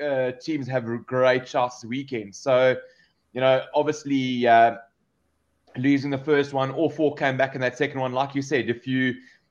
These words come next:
if it loaded all four, then, four Northern Hemisphere teams, you would have been, uh, parking your, your yacht next to Jeff Bezos this week, uh, in, in, uh, Monaco, if you had loaded all four. But,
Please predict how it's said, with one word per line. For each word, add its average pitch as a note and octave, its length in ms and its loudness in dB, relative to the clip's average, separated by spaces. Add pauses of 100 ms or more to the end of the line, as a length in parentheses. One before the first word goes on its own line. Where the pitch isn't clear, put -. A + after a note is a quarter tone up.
(140)
if C3+ 100 -4
it C3+ 140 4
loaded D#3+ 300 6
all D#3+ 260 0
four, D#3+ 240 -2
then, D3 200 -6 (380)
four E3 340 -2
Northern D3 300 0
Hemisphere D3 400 -2
teams, D#3+ 400 -8
you C3 80 -2
would C3+ 120 2
have C3 100 0
been, C3 300 -2
uh, B2+ 280 4 (640)
parking D#3 380 2
your, C3+ 220 2
your C3+ 120 2
yacht C#3 320 4
next C#3 180 -2
to C3+ 100 -6
Jeff C3+ 260 0 (100)
Bezos C#3 480 2
this B2+ 160 -10
week, C3+ 360 -6
uh, B2 460 4 (480)
in, C3 260 -6
in, B2 280 -2
uh, A#2+ 280 6
Monaco, C#3 560 2
if A#2+ 200 0
you C3 60 -2
had A2+ 140 -4
loaded B2+ 260 4
all B2+ 120 -2
four. E3+ 400 -2
But, B2+ 220 -2